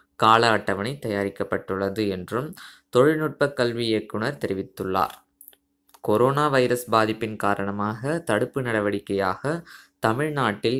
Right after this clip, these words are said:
இருபத்தி ஐந்து மூணு ரெண்டாயிரத்தி இருபது முதல் பதிமூன்று ஆறு ரெண்டாயிரத்தி இருபது வரை முழு ஊரடங்கு அளித்து, வருவாய் மற்றும் பேரிடர் மேலாண்மை துறையால் பல அரசாணைகள் வெளியிடப்பட்டன என்றும்,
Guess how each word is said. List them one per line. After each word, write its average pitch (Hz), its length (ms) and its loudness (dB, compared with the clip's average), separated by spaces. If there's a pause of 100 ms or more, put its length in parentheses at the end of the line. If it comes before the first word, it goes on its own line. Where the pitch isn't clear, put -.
இருபத்தி 135 460 0
ஐந்து 131 300 -2
மூணு 117 360 -4
ரெண்டாயிரத்தி 110 520 -2
இருபது 104 300 -2
முதல் 107 380 -6
பதிமூன்று 127 680 -4
ஆறு 110 320 0
ரெண்டாயிரத்தி 104 580 -4
இருபது 98 280 -2
வரை 98 240 -4 (460)
முழு 135 360 2 (180)
ஊரடங்கு 123 580 0 (120)
அளித்து, 98 480 -4 (420)
வருவாய் 143 760 4
மற்றும் 123 440 -4
பேரிடர் 123 480 2
மேலாண்மை 107 520 -4
துறையால் 101 500 -2 (160)
பல 120 340 4
அரசாணைகள் 117 800 -2
வெளியிடப்பட்டன 98 760 -2
என்றும், 95 440 -6